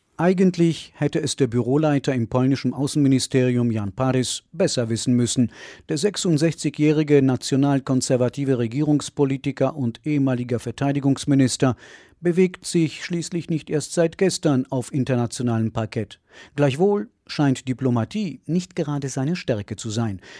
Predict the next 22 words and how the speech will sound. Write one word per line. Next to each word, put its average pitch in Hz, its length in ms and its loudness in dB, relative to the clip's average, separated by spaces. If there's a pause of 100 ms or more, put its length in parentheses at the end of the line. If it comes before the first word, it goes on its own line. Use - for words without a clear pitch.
(100)
Was 117 260 -4
Jan 110 200 -4
Parys 143 440 2
von 117 260 -8
seinem 107 320 -8
Vorgesetzten, 147 840 2
dem 123 180 2
polnischen 120 400 0
Außenminister 143 680 2
und 120 240 -2
einigen 135 400 2
seiner 120 300 0
Kollegen 131 400 0
zwar 123 200 -4
nicht 113 220 -4
wirklich 135 380 2
unterscheidet, 160 640 2 (460)
doch 143 340 -2
einem 123 360 0
nato-Verbündeten 127 1120 -2
zu - 140 -10
erklären, 143 560 2